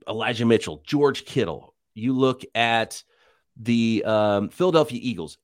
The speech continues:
A J Brown and Goddard and Devontae Smith. And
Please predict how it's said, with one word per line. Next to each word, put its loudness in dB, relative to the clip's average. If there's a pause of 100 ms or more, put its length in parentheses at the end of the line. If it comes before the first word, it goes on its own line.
A -4
J -2
Brown -6
and -6
Goddard -8 (100)
and 0 (280)
Devontae -2
Smith. -8 (200)
And -2